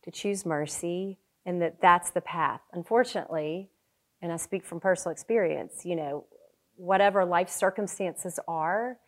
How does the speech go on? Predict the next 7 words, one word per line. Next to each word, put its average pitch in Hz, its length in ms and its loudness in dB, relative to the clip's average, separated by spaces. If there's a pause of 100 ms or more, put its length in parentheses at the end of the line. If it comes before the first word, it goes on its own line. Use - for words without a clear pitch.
(420)
um, 165 440 0
the 180 100 2
uncertainty, 190 600 4
the 170 140 0
unpredictability, 165 840 0
the 151 80 -4
struggle, 175 800 4